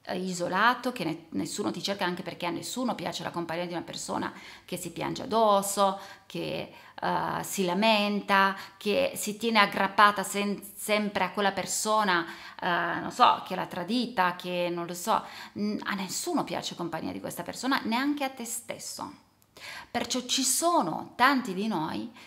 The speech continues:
che fanno proprio fatica ad accettare una fine. Beh, la vita è fatta anche di questo.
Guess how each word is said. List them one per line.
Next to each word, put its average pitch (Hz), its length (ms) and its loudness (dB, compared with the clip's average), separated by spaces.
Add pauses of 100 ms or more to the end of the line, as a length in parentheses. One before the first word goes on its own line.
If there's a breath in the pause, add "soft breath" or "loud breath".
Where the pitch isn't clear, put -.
(100)
che 240 120 -8
fanno 294 320 2
proprio 214 280 -4
fatica 185 840 -8
ad 208 180 -4
accettare 214 720 -2
una 214 240 -4
fine. - 540 -8 (560)
Beh, - 180 2
la 165 120 2
vita 185 460 -2 (200 loud breath)
è 185 100 -2
fatta 208 420 0
anche 190 280 -2
di - 140 -12
questo. - 640 -10